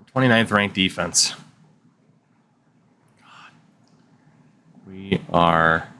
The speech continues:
screwed. Absolutely screwed.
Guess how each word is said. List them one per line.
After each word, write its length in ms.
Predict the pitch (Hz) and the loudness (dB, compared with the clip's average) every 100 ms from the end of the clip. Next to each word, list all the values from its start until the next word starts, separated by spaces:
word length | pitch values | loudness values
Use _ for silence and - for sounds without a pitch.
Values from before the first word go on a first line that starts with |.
| _ _ _ _ _ _ _ | _ _ _ _ _ _ _
screwed. 1600 | - - - - - - - 104 104 107 110 113 117 113 101 95 - _ _ _ _ _ _ _ _ _ _ _ _ _ _ _ _ _ _ | -14 0 4 4 4 2 0 2 4 6 6 6 6 6 4 2 -6 _ _ _ _ _ _ _ _ _ _ _ _ _ _ _ _ _ _
Absolutely 1000 | 131 135 131 - - 143 131 131 - 127 | 2 2 0 -2 2 4 4 2 2 2
screwed. 680 | - - 123 120 117 110 | 2 2 4 4 6 4